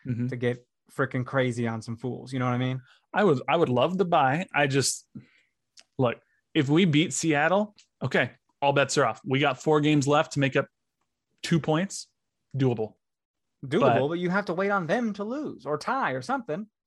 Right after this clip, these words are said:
Speaker 1: Well, and this is the bummer. This is the bummer. They play Colorado tonight. Who do
Speaker 2: They
Speaker 1: we
Speaker 2: could
Speaker 1: root
Speaker 2: lose.
Speaker 1: for? Who do we root for? I mean, I get,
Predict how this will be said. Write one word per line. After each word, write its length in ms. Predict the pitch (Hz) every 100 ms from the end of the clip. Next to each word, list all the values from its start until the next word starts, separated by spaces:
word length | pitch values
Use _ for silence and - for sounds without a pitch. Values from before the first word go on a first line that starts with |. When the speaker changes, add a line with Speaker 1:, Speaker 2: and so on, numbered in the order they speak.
| _ -
Speaker 1:
Well, 240 | 143 143
and 180 | 143 135
this 180 | 156 160
is 120 | 160
the 120 | 156
bummer. 480 | 131 143 165 131 113 - _ _ _ -
This 200 | 127 139
is 100 | 151
the 120 | 147
bummer. 440 | 139 147 131 113 -
They 200 | 117 147
play 440 | 147 - 151 147 139
Colorado 840 | 135 139 127 135 139 120 113 113 _
tonight. 600 | - 127 139 143 90 - - _ _ _ _ _ -
Who 160 | - 180
do 80 | 165
Speaker 2:
They 40 |
Speaker 1:
we 80 | 165
Speaker 2:
could 100 | 131
Speaker 1:
root 180 | 196 294
Speaker 2:
lose. 100 | 311
Speaker 1:
for? 320 | 120 107 101 _ _
Who 120 | 185 202
do 80 |
we 140 | 208 208
root 220 | 214 226
for? 120 | -
I 40 | 156
mean, 120 | 160
I 80 | 151
get, 240 | 165